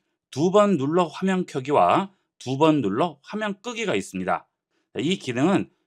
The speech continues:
휴대폰 빈 곳을 두 번 터치해서 화면을 끄거나 다시 휴대폰 화면을 두 번 터치해서 화면을 켤 수 있죠. 자, 일단 화면을 꺼보도록 할까요? 자, 이런 홈 화면 같은 곳에서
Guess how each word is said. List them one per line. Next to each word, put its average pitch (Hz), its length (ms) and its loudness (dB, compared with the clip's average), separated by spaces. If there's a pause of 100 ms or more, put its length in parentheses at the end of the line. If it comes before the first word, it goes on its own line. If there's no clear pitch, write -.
휴대폰 196 720 0
빈 113 240 -6
곳을 120 440 -2
두 123 200 -10
번 160 180 2
터치해서 143 720 -2
화면을 180 440 -4
끄거나 175 600 0 (320)
다시 131 640 -4
휴대폰 190 500 -4
화면을 143 420 -4
두 113 140 -12
번 139 220 -2
터치해서 117 640 -4 (240)
화면을 131 380 -4
켤 - 160 -10
수 226 180 -10
있죠. 113 560 -2 (400)
자, 92 80 -6
일단 147 600 2 (180)
화면을 190 460 -2
꺼보도록 185 480 0
할까요? 113 600 2 (380)
자, - 80 -4
이런 165 220 2
홈 220 240 -4
화면 180 420 0
같은 104 300 -6
곳에서 110 600 -2